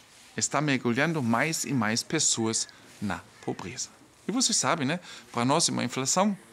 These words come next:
de dois dígitos aqui dentro da União Europeia já mostra uma inflação alta.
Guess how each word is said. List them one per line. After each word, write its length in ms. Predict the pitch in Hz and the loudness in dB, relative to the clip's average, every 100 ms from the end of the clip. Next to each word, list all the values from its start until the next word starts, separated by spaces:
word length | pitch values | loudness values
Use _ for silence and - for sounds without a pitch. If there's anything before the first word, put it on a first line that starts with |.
| - - - | -20 -14 0
de 80 | 127 | 2
dois 400 | 123 120 - - - 113 | 4 4 2 -6 -14 -2
dígitos 640 | 123 214 220 170 175 123 | 4 6 6 2 0 -2
aqui 200 | - 135 | -6 -4
dentro 300 | 120 113 98 | -2 0 -2
da 100 | 85 | -2
União 260 | 117 107 | -2 -2
Europeia 460 | 95 107 120 160 156 - - - | -4 -6 -2 -2 -2 -8 -16 -8
já 180 | - 143 | 0 2
mostra 460 | 139 123 - 135 131 - - | 2 0 0 -4 -6 -16 -4
uma 300 | 135 123 131 - | 0 2 0 -4
inflação 520 | 120 - 120 - 101 - - | -8 -2 -2 -2 -4 -8 -8
alta. 320 | - 110 - | -4 -4 -6